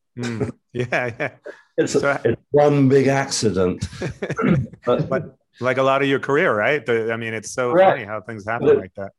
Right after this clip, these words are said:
Speaker 2: it was, it was great. And, uh, Dogface, uh, I, I know him, he's the sweetest chap, uh, changed his whole life. And I, I said, "Of course I'll do it,"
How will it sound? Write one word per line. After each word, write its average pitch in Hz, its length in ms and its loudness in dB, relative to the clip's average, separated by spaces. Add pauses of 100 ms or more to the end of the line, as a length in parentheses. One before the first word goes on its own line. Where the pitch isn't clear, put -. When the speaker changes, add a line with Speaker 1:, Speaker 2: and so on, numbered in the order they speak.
(180)
Speaker 2:
it 143 120 2
was, 151 280 -2
it 151 160 4
was 139 180 -2
great. 143 500 0 (100)
And, 113 460 0
uh, 107 560 2 (160)
Dogface, 117 840 2 (560)
uh, 107 540 2 (640)
I, 117 340 0
I 113 120 0
know 107 340 2
him, 110 100 0
he's 104 140 -4
the 104 80 -10
sweetest 139 520 -4
chap, 101 380 -4 (580)
uh, 101 520 0
changed 117 400 0
his 120 160 -4
whole 117 240 2
life. 101 520 0
And 104 140 -2
I, 110 260 -2
I 117 40 -2
said, 123 160 -4
"Of 117 100 -4
course - 320 -2
I'll 185 160 2
do 101 220 2
it," 80 180 0